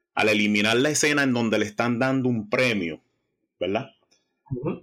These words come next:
Speaker 1: Es, esa escena en la película denotaba un poquito como que él estaba buscando absolución,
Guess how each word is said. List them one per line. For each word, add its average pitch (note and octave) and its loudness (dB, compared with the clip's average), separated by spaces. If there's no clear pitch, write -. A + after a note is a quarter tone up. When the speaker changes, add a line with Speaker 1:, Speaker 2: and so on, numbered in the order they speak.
Speaker 1:
Es, B2+ -4
esa A#2+ 0
escena C3 0
en G#2+ 2
la G#2+ 0
película A#2+ 0
denotaba A2+ 0
un B2 -4
poquito D3 -2
como A2+ 0
que G#2 0
él A#2+ 0
estaba C3 -2
buscando A#2+ 0
absolución, A#2+ 0